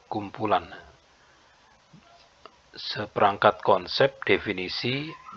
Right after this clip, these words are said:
dan proposisi. Jadi konsep, definisi, dan proposisi menjadi satu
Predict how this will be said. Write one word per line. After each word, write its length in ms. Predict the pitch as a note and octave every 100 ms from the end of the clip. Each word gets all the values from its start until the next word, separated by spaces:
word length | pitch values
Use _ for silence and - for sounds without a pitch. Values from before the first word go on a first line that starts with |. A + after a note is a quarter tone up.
| -
dan 240 | - F#2+ F2+ -
proposisi. 880 | G2+ - G2+ - G#2+ - F2+ G2 F#2 _ _ _ _ _ _ _ - - _ -
Jadi 320 | F#2 G2+ -
konsep, 560 | G2 F#2+ - A2+ -
definisi, 480 | - E2+ A2 F#2+ G2+
dan 80 | F2+ - -
proposisi 720 | G2+ - G#2+ G2+ G#2+ - B2
menjadi 400 | A#2 G2+ F#2+ G2+
satu 640 | - F#2 - G#2+ F#2+ F2